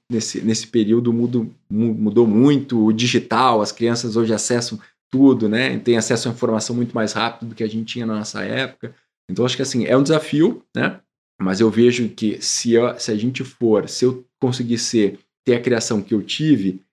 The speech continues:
eu acho que eu vou construir valores importantes, né? Então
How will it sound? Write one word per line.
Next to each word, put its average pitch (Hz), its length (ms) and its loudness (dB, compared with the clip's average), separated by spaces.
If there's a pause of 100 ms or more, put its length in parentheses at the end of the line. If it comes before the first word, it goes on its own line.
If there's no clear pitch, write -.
(120)
eu 110 140 4
acho 110 140 -2
que - 60 0
eu 123 40 4
vou 123 140 4
construir 123 440 -2
valores 110 720 2
importantes, 110 800 -4
né? 98 240 -6
Então 104 500 -6